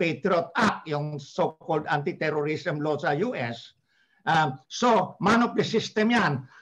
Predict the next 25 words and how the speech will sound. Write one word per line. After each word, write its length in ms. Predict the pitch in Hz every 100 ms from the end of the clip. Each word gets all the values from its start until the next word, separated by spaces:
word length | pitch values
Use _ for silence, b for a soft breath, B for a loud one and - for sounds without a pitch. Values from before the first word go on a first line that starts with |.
| B -
Tawag 320 | - 190 196
sa 160 | 190 208
kanya 400 | 208 214 233 196
eh, 40 | 147
bipartisan 800 | 170 165 - 180 - 180 190 165
man. 480 | 202 196 147 135 127 b b 180
At, 260 | 214 214 -
uh, 180 | 180 170
sunod, 480 | - 190 190 190 - - - _
susunod 640 | - 220 214 226 226 226 180
yan 160 | 240
sa 160 | 220 214
deep 400 | 147 196 202 -
state, 460 | - - 226 - 156
no? 320 | 233 247 - _ _ _ _
Kaya 400 | 190 233 208 185
ganito, 720 | 185 269 254 180 139 120 131 - _ _ _ -
uh, 380 | 170 180 170 170
at 320 | - 214 233
the 80 | 285
least, 320 | 262 190 -
natitiyak 720 | 220 185 233 214 - 202 -
ko 380 | - 214 139 B B -
na 380 | 180 196 170 135
si 160 | -